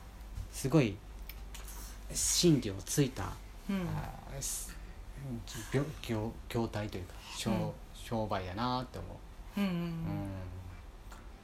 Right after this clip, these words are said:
Speaker 2: あー。
Speaker 1: 焼き鳥の
Speaker 2: 部位？
Speaker 1: 部位の <laughs>
Speaker 2: うん。
Speaker 1: ガチャガチャとか。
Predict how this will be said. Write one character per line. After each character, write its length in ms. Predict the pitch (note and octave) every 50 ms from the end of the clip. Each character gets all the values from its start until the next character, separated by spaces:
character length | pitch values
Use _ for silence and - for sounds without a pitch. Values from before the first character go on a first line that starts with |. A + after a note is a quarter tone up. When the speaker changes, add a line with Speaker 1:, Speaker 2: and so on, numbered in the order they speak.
| - - - - - - - - - - - - -
Speaker 2:
あ 320 | E3+ E3+ E3+ E3 E3 E3 E3 D#3 - -
ー。 40 | -
Speaker 1:
焼 180 | B3 C4 C4 -
き 40 | -
鳥 280 | - F#3+ F#3+ F#3+ F3+ F3+
の 560 | F3+ F3 E3+ E3 E3 D#3+ D3+ D3 D3 C#3+ D3 - - - - - - - - - - - - - - - - - -
Speaker 2:
部 140 | F#3 G#3+ A3
位？ 120 | F3 D3+ D#3 - - - - - - - - -
Speaker 1:
部 180 | B2+ B2+ D#3 D3
位 80 | A#2+ G2+
の 160 | G2 G2 G#2
<laughs> 360 | - - - - D#3 - -
Speaker 2:
う 20 |
ん。 380 | B3 C4 B3+ B3+ B3+ B3+ B3 A#3 - - - - - - - - - -
Speaker 1:
ガ 100 | A#2 G#2+
チ 100 | - G#2
ャ 100 | G2 -
ガ 80 | G2+ F#2
チ 100 | - G#2+
ャ 60 | F#2+
と 100 | - -
か。 140 | - - -